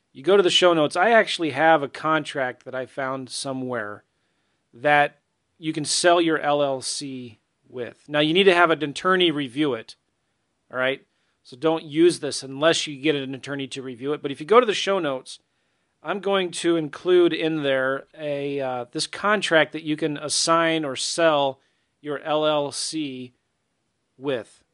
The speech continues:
And it's a pretty simple contract, but I think some guys that are thinking about doing this will find some, find some good use out of that. So, you know, instead of going to an attorney and ask him, "Hey, will you create this document for me?" you can send it to them and say, "Hey, please review this,"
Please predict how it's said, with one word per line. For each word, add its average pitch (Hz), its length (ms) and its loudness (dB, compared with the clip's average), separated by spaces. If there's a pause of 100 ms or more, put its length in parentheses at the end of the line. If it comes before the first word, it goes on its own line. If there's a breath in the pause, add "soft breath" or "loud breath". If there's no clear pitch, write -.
(140)
And 151 180 -2
it's 156 200 -4
a 165 160 4
pretty 202 220 -4
simple 196 340 -4
contract, 190 480 -2
but 175 80 0
I 165 60 2
think 180 220 -6
some 180 200 -6
guys 165 300 4
that 151 120 2
are 143 100 0
thinking 165 300 -4
about 156 240 4
doing 151 220 0
this 175 200 -2
will 143 100 -8
find 147 260 -2
some, 127 280 -8 (440)
find 143 280 0
some 139 120 -4
good 135 160 0
use 139 240 2
out 120 120 4
of 107 80 -2
that. 110 220 -4
So, 151 220 0
you 175 120 0
know, 151 180 8 (340 loud breath)
instead 196 200 8
of 175 100 8
going 185 200 10
to 175 80 10
an 165 80 8
attorney 160 420 4
and 147 80 4
ask 147 280 2
him, 143 60 -10
"Hey, 151 180 -2
will 143 100 -2
you 143 140 -4
create 160 500 2
this 151 180 -8
document 135 520 -6
for 139 280 -12
me?" 117 220 -16 (520)
you 151 200 -2
can 151 180 -8
send 156 240 -2
it 151 140 -6
to 143 140 -10
them 139 220 -4
and 131 80 -10
say, 131 140 -6
"Hey, 147 140 -2
please 147 320 -2
review 135 320 -2
this," 123 340 -6